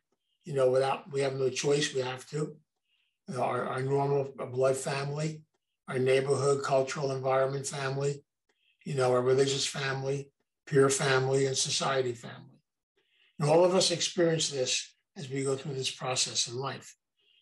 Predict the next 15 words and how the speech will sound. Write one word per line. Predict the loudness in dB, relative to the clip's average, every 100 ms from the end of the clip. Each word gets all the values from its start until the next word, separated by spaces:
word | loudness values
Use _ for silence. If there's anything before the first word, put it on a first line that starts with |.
| _
But | 4
I've | 6 8
learned | 8 8 8 4 -4 -16 _ _ _ _ _ _ _
that | 2
if | 4 6
I | 4
truly | 6 8 8
get | 6 4
in | 2
touch | 2 0 0
with | -4 -6
those | -8 -8
first | -6 -4 -4
ten | -4 -4 -2
years, | -2 -2 -2 -4 -6